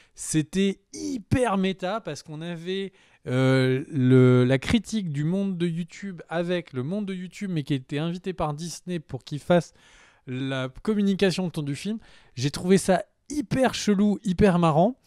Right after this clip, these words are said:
Euh, m-, et, euh, bon, ça change pas le film,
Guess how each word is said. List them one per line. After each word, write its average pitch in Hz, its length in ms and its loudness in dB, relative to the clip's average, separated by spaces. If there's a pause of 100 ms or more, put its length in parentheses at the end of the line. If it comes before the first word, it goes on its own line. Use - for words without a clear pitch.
(380)
Euh, 127 640 6
m-, 143 280 0 (120)
et, 147 260 6
euh, 123 840 6
bon, 120 160 -4
ça 135 100 -2
change 139 220 -2
pas 175 80 2
le 143 60 -2
film, 240 200 -2